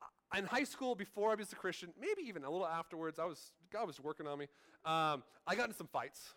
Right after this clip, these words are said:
okay? And people got in fights. And in high school, everyone always argues about who won the fight because the fight never lasts long enough for someone just to get pummeled. Someone always comes up and breaks it up, right? So it's like, "Oh, I got a good shot," and, "No, dude, you got beat, you got two hit."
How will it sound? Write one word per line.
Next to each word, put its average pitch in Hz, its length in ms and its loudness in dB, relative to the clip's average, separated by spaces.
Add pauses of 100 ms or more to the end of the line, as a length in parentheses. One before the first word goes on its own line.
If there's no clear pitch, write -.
(160)
okay? 143 240 0 (560)
And 151 400 2
people 208 260 0
got 165 160 2
in 120 60 -12
fights. 113 320 -6
And 175 80 -2
in 185 80 0
high 226 180 2
school, 185 300 0 (120)
everyone 202 540 2
always 170 540 4
argues 147 240 2
about 143 180 0
who 175 140 -2
won 151 160 0
the 143 80 -6
fight 147 320 2
because 160 180 -4
the 175 80 -2
fight 233 260 2
never 240 200 6
lasts 170 400 2
long 165 240 4
enough 139 240 0 (380)
for 170 120 0
someone 175 320 2
just 156 200 -8
to 156 40 -6
get 147 200 -4
pummeled. 160 380 0 (220)
Someone 196 300 2
always 180 160 2
comes 165 160 -4
up 160 60 0
and 143 40 -10
breaks 147 240 -2
it 147 60 2
up, 127 160 2
right? 135 220 0 (260)
So 185 140 -6
it's - 100 -2
like, 180 160 2
"Oh, 220 80 8
I 202 100 4
got 220 140 4
a 202 60 0
good 214 160 -4
shot," 214 260 2
and, 196 100 -2
"No, 233 200 2
dude, 214 200 -4
you 220 80 -8
got 220 220 -2
beat, 233 140 -8
you 226 80 -6
got 226 120 -4
two 247 140 -6
hit." 214 180 -4